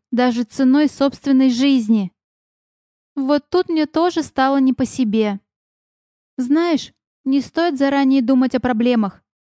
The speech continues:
Давай лучше спать ложиться. А утром, на свежую голову, может, что и придумаем».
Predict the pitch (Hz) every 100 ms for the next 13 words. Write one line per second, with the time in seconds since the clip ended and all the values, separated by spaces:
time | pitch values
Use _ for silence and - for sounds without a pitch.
0 | - 269 285 349 349 320 - - 254 226
1 | 214 208 208 - 185 _ _ _ 226 226
2 | 262 330 320 208 - - 269 269 277 262
3 | 247 233 262 320 311 233 208 _ - 311
4 | 330 294 - - 339 269 254 240 240 233
5 | 214 196